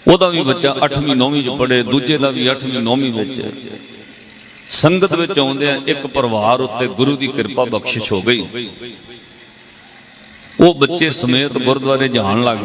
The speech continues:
ਪਏ। ਉਹਨੇ ਮਨ ਬਣਾਇਆ ਸਮਾਗਮਾਂ ਤੋਂ ਬਾਅਦ ਅੰਮ੍ਰਿਤ ਛਕਣਾ ਹੈ। ਤਾਂ ਸਾਧ ਸੰਗਤ ਉਹਨੇ ਤਿਆਰੀ ਕਰ ਲਈ। ਉਹ ਸੱਤਵੀਂ, ਅੱਠਵੀਂ ਕਲਾਸ ਦਾ ਬੱਚਾ, ਉਹਨੇ ਸ੍ਰੀ ਸਾਹਿਬ ਉੱਪਰ ਜੀ ਪਾਇਆ ਹੋਇਆ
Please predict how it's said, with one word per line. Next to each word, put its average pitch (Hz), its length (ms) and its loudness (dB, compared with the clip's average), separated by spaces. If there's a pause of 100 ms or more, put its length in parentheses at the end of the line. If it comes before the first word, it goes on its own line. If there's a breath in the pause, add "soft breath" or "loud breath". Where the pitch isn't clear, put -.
ਪਏ। 113 280 0
ਉਹਨੇ 156 300 -2
ਮਨ 135 280 0
ਬਣਾਇਆ 123 440 0
ਸਮਾਗਮਾਂ 117 560 -2
ਤੋਂ 120 140 -6
ਬਾਅਦ 120 380 -2
ਅੰਮ੍ਰਿਤ 127 340 0
ਛਕਣਾ 117 380 2
ਹੈ। 113 420 -6 (1120)
ਤਾਂ 131 100 6
ਸਾਧ 123 260 6
ਸੰਗਤ 143 400 -2
ਉਹਨੇ 135 200 0
ਤਿਆਰੀ 117 360 0
ਕਰ 117 180 2
ਲਈ। 110 540 -2 (260)
ਉਹ 127 100 4
ਸੱਤਵੀਂ, 143 460 2 (120)
ਅੱਠਵੀਂ 143 320 -2
ਕਲਾਸ 98 340 -2
ਦਾ 127 120 0
ਬੱਚਾ, 120 500 -2 (1400)
ਉਹਨੇ 170 240 4
ਸ੍ਰੀ 143 300 2
ਸਾਹਿਬ 143 260 0
ਉੱਪਰ 135 300 0
ਜੀ 135 140 -2
ਪਾਇਆ 123 380 2
ਹੋਇਆ 113 640 -2